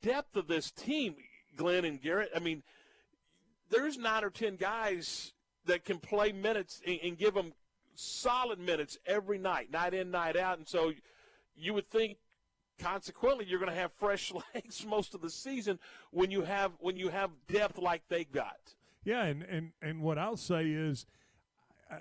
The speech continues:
Speaker 2: the most impressive thing I thought – I, I saw with them playing Illinois was in that second half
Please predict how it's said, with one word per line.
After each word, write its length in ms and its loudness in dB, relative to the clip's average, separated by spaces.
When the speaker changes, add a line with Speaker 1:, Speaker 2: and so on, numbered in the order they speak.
Speaker 2:
the 120 2
most 340 2
impressive 540 -2
thing 240 -4
I 100 -2
thought – 400 -2
I, 260 -4
I 140 -2
saw 480 0
with 260 -2
them 240 -2
playing 460 -2
Illinois 640 -2
was 280 8
in 220 4
that 220 -4
second 460 -2
half 360 -4